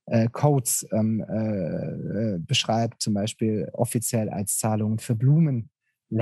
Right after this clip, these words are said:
oder anderes umdeklariert. Und, ähm, da sehen wir also schon eine gewisse Findigkeit, auch eine gewisse kriminelle Energie in der Wirecard-Führung.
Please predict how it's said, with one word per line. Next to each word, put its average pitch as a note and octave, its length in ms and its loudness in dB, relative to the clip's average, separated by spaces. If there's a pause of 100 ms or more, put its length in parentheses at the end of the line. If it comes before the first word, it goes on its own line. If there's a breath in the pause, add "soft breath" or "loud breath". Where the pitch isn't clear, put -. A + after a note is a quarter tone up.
(300)
oder G#2 220 -2
anderes F#2+ 400 -2
umdeklariert. F2+ 880 -4 (480 loud breath)
Und, C#3 420 4
ähm, C3+ 460 0 (180)
da B2+ 200 2
sehen E3 260 4
wir F#3+ 120 0
also D3+ 200 -2
schon D#3 240 0
eine D3 120 0
gewisse C3+ 440 -2
Findigkeit, G3 880 0
auch - 100 -4
eine D#3 180 -2
gewisse D3 300 -2
kriminelle D3 600 0
Energie C#3+ 680 0
in D3+ 220 0
der C#3 160 -2
Wirecard-Führung. D3+ 1160 0